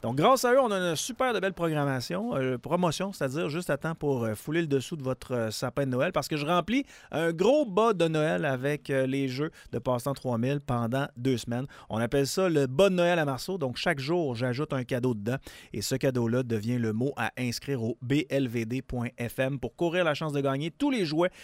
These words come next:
qui se trouvent à l'intérieur. Donc, je pige dans mes petits cadeaux qui sont ici, voilà. Euh, je mets dans mon bas, et vous allez devoir inscrire ça, euh, sur, euh, la page B L V D point F M.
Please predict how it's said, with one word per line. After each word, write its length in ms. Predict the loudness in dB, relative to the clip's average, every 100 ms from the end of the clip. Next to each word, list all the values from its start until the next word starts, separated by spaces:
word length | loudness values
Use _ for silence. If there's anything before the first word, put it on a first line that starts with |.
| -18
qui 80 | -6
se 100 | -4
trouvent 280 | -2 0 2
à 80 | 2
l'intérieur. 540 | 2 2 0 -2 -2
Donc, 280 | -2 -2 -2
je 140 | -2
pige 680 | -4 -2 0 0 0 -2 -2 -2
dans 280 | 0 0 0
mes 220 | -2 -6
petits 240 | -8 -14 -2
cadeaux 380 | -2 0 -4 -4
qui 120 | -12
sont 280 | -8 -8 -6 -6
ici, 640 | -6 -6 -6 -6 -6 -6 -6
voilà. 320 | -6 -4 -6 -10 -20 -20 -20 -18 -2
Euh, 440 | 4 6 6 4 2
je 160 | 2 4
mets 240 | 6 6
dans 160 | 6 6
mon 220 | 4 4
bas, 200 | 2 2 -6
et 60 | -8
vous 140 | -4
allez 140 | -2 0
devoir 420 | 0 0 0 0
inscrire 500 | -2 -4 -4 -4 -4
ça, 380 | -4 -2 -2 -2 -8
euh, 80 | -8
sur, 420 | -8 -4 -2 -2
euh, 120 | -4
la 140 | -4
page 280 | -2 -4 -2
B 60 | -2
L 180 | -2 -2
V 140 | -2
D 100 | -4
point 240 | -2 -4 -2
F 100 | -2
M. 180 | -4